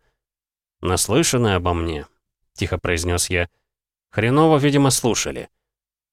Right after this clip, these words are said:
Сжав кулаки, направился на задний двор поместья, надеясь хоть там побыть в тишине и спокойствии, чтобы остыть. Идя по тропинке, заметил, что слуги шарахаются от меня в стороны, наверняка из-за горящих голубых глаз,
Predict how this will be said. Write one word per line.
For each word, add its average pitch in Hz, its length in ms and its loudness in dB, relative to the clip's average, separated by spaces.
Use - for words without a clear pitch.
Сжав 101 400 0
кулаки, 143 360 2
направился 143 580 4
на 117 120 4
задний 107 340 0
двор 101 240 2
поместья, 104 640 0
надеясь 90 420 0
хоть - 260 -4
там 107 240 -2
побыть 90 320 -4
в - 80 -8
тишине 95 460 0
и 92 40 0
спокойствии, 87 680 -2
чтобы 87 340 -2
остыть. 92 400 -2
Идя 117 200 2
по 156 120 0
тропинке, 165 460 4
заметил, 143 440 4
что 120 320 2
слуги 123 300 0
шарахаются 117 640 0
от - 180 -8
меня 104 220 2
в 98 60 -4
стороны, 82 480 0
наверняка 95 520 0
из-за 85 200 -2
горящих 90 520 -4
голубых 90 420 -2
глаз, 92 340 0